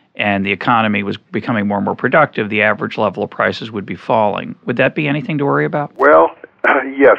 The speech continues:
Speaker 2: and Irving Fisher, uh, who was one of the great American economists, he developed a system in which he said, "You can't just keep the price of gold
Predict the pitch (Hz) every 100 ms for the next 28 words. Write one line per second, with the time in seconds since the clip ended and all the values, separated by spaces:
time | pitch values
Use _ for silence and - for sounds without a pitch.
0 | - 120 131 - 156 147 139 131 - 156
1 | - 139 131 - - - _ - 101 104
2 | 107 101 - - - 117 110 104 - -
3 | 127 117 110 - - 123 117 113 113 107
4 | 113 98 117 107 107 104 - _ _ _
5 | _ - 123 147 160 139 123 120 117 113
6 | 110 - 120 - 113 110 104 110 - 110
7 | - 104 101 _ _ 107 - 151 139 -
8 | 120 - 123 - - 113 104 104 - 104
9 | 101